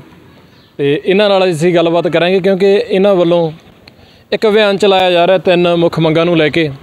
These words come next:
ਤੇ ਪਹਿਲਾਂ ਆਪਾਂ ਇਹਨਾਂ ਤੋਂ ਇਹਨਾਂ ਮੰਗਾਂ ਬਾਰੇ ਪੁੱਛਾਂਗੇ ਕਿ ਇਹ ਕਿਹੜਾ ਜਿਹੜਾ ਅਭਿਆਨ ਚਲਾ ਰਹੇ ਨੇ, ਜਿੱਥੇ ਕਿਤੇ ਨਾ ਕਿਤੇ ਸਾਨੂੰ ਇਹ ਲੱਗਦਾ ਕਿ ਚੰਡੀਗੜ੍ਹ ਵੱਖਰੇ ਤੌਰ 'ਤੇ ਉੱਭਰ ਕੇ ਸਾਹਮਣੇ ਆ ਰਿਹਾ। ਸਭ ਤੋਂ ਪਹਿਲਾਂ ਮਨੋਜ ਲਵਾਣਾ ਜੀ, ਤੁਹਾਡਾ ਬਹੁਤ ਬਹੁਤ ਸਵਾਗਤ ਹੈ ਪੀਯੂ ਪਲਸ 'ਤੇ।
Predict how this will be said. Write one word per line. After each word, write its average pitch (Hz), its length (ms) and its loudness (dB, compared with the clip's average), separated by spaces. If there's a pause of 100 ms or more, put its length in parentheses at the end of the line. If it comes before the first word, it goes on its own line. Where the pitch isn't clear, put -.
(400)
ਤੇ 147 220 0 (280)
ਪਹਿਲਾਂ 196 200 2
ਆਪਾਂ 180 180 -2
ਇਹਨਾਂ 180 180 0
ਤੋਂ 165 300 0 (340)
ਇਹਨਾਂ 180 140 0
ਮੰਗਾਂ 170 240 0
ਬਾਰੇ 170 180 0
ਪੁੱਛਾਂਗੇ 160 400 -2
ਕਿ 156 120 -2
ਇਹ 156 300 0 (920)
ਕਿਹੜਾ 190 220 0
ਜਿਹੜਾ 196 160 0
ਅਭਿਆਨ 180 260 0
ਚਲਾ 160 240 0
ਰਹੇ 170 120 -2
ਨੇ, 190 80 -2
ਜਿੱਥੇ 175 280 -2
ਕਿਤੇ 170 220 -2
ਨਾ 170 100 0
ਕਿਤੇ 170 180 -2
ਸਾਨੂੰ 170 220 0
ਇਹ 180 60 2
ਲੱਗਦਾ 156 240 0
ਕਿ 170 100 -2
ਚੰਡੀਗੜ੍ਹ 160 480 0
ਵੱਖਰੇ 160 320 -2
ਤੌਰ 160 180 0
'ਤੇ 160 140 -2
ਉੱਭਰ 156 160 -2
ਕੇ 160 120 -2
ਸਾਹਮਣੇ 139 320 -2
ਆ 107 100 -2
ਰਿਹਾ। 110 100 -6 (1080)
ਸਭ 156 180 -6
ਤੋਂ 170 100 -2
ਪਹਿਲਾਂ 165 200 -4 (120)
ਮਨੋਜ 143 280 0
ਲਵਾਣਾ 147 320 0
ਜੀ, 147 60 -2
ਤੁਹਾਡਾ 143 220 0
ਬਹੁਤ 139 160 0
ਬਹੁਤ 143 160 0
ਸਵਾਗਤ 120 320 -4
ਹੈ 127 40 0
ਪੀਯੂ 127 220 -2
ਪਲਸ 135 160 -2
'ਤੇ। 143 180 -4